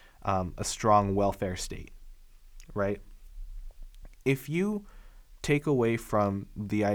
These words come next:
if you take away the, the questions of where does the money come from, you know, um, I, I think,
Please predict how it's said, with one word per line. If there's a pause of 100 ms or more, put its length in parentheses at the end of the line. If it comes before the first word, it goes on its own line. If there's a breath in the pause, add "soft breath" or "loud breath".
if
you
take
away
the,
the
questions
of (420 soft breath)
where (260)
does
the
money
come
from, (540)
you
know, (640 soft breath)
um, (800)
I,
I
think,